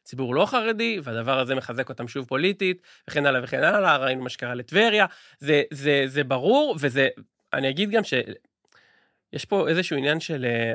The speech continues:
אתה, אתה, אתה אמרת ב-, ב-, בצורה שהיא מאוד, אה, כביטוי, ולא, לא חלילה בצורה שהיא רצינית, אבל, אה, אה, השוואה לעזה. ולא צריך להשוות לעזה, אבל, אבל אחת הדוגמאות שמעניינות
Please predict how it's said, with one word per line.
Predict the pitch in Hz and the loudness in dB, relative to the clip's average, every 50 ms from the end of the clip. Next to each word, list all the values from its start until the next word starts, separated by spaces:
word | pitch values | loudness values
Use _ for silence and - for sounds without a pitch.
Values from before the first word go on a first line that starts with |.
| - - | -4 -6
אתה, | 117 - - - - | -10 -10 -10 -12 -12
אתה, | 120 - 123 113 113 - 113 | -8 -6 -4 -6 -6 -8 -10
אתה | 113 - 117 | -8 -6 -4
אמרת | 117 131 143 147 - | -2 -2 -2 0 0
ב-, | 160 139 123 113 - 127 | -2 -2 -2 -6 -6 -8
ב-, | 120 113 113 113 107 - _ _ _ | -6 -6 -6 -6 -8 -12 _ _ _
בצורה | - 123 117 - - 120 123 131 139 | -12 -12 -12 -10 -8 -4 -2 -2 -2
שהיא | - 160 147 135 | -2 -4 -4 -4
מאוד, | 131 131 143 147 147 160 | -2 -4 -4 -2 -2 -2
אה, | 156 151 147 143 135 131 131 - | 0 0 0 -2 -2 -4 -4 -6
כביטוי, | - 139 131 135 - - 262 254 208 135 | -8 -8 -8 -8 -6 -4 -2 0 0 0
ולא, | - 120 117 131 147 165 185 185 175 165 156 143 147 135 127 - _ - - - - - _ _ _ - | -2 -2 -2 0 0 2 2 0 0 -2 -2 -4 -4 -6 -10 -12 _ -20 -20 -20 -20 -20 _ _ _ -8
לא | - 131 | -6 -4
חלילה | - - 165 165 165 160 156 | 0 2 2 4 4 2 2
בצורה | 143 135 - - 131 131 143 | 0 -2 -4 -2 0 2 2
שהיא | 135 - 160 143 135 | 2 2 -2 -2 -2
רצינית, | 127 123 - - 180 226 262 254 196 | -4 -6 -4 -2 -2 0 0 2 2
אבל, | 165 131 131 127 127 123 123 | 0 2 2 0 0 2 0
אה, | 123 123 123 - - - - 135 131 - - | 2 0 0 -2 -4 -6 -6 -4 -4 -2 -2
אה, | 135 - - - | -4 -4 -4 -6
השוואה | 123 127 - - 135 143 151 156 | -10 -8 -6 0 4 4 6 6
לעזה. | 143 131 131 147 143 131 113 - _ _ _ _ _ _ _ _ _ _ _ _ _ _ _ _ _ _ | 6 6 4 4 4 2 -2 -8 _ _ _ _ _ _ _ _ _ _ _ _ _ _ _ _ _ _
ולא | - 113 110 113 127 127 123 127 127 151 208 | -20 -16 -8 0 2 4 4 4 4 4 2
צריך | - 262 240 | 2 0 -2
להשוות | 220 175 165 156 127 | -2 -4 -4 -2 0
לעזה, | 123 117 120 117 110 110 107 | 2 2 2 2 0 -4 -6
אבל, | 107 113 110 123 _ - | -6 -6 -8 -8 _ -12
אבל | 120 120 117 113 113 110 - _ _ _ _ _ | -8 -8 -6 -6 -8 -10 -12 _ _ _ _ _
אחת | - - 165 | -10 -8 -6
הדוגמאות | 185 185 180 170 147 147 143 165 185 185 | -6 -6 -6 -4 -2 0 2 0 0 -2
שמעניינות | - - 151 135 131 127 123 127 131 147 175 202 202 _ - | -2 -6 -4 -2 -2 -2 -2 -2 -2 -2 -2 -2 -4 _ -20